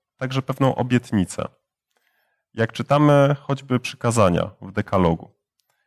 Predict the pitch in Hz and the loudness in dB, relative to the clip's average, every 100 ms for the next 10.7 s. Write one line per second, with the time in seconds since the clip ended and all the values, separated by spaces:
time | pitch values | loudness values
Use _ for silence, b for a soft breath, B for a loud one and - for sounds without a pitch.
0 | _ _ _ _ 120 113 113 110 113 - | _ _ _ _ 0 4 6 4 2 -4
1 | - - 135 135 131 120 110 - 104 104 | -8 -2 2 4 4 2 0 -2 -4 0
2 | 101 98 92 92 90 101 98 87 - - | 2 4 4 2 4 2 4 0 -2 -8
3 | - - - - - - - - 101 95 | -14 -14 -16 -18 -14 -12 -12 -2 4 4
4 | 90 92 85 - 95 87 82 - - 90 | 2 -2 -2 0 2 2 0 -12 -4 0
5 | 85 85 87 98 - _ _ _ _ 104 | 2 0 0 -2 -4 _ _ _ _ -8
6 | 120 185 220 175 - 160 151 143 139 139 | 0 2 2 0 0 -2 2 2 4 4
7 | 131 - - 120 - 117 107 113 - 101 | 2 0 -8 -6 0 0 2 -2 0 -2
8 | - - 98 95 90 90 90 95 90 65 | -2 -8 -2 0 0 0 -2 2 2 0
9 | - _ - 92 90 92 - 92 90 87 | -6 _ -8 -6 -6 -8 -4 0 0 -2
10 | - - - 95 - 92 | -8 -10 -4 -4 -4 -10